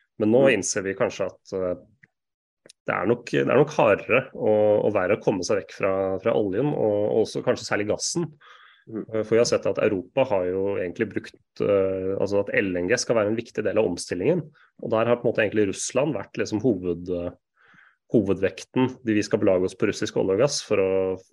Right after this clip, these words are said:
Speaker 1: for å få kutta ut kullkraft og også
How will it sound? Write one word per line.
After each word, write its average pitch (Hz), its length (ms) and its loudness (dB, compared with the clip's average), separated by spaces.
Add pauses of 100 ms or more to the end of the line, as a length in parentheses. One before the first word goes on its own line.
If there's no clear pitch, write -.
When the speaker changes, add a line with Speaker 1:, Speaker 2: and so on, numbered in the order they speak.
(140)
Speaker 1:
for 98 120 -4
å 98 80 -2
få - 220 0 (640)
kutta 117 240 2
ut 95 140 0
kullkraft - 580 0
og 58 380 0
også 180 220 0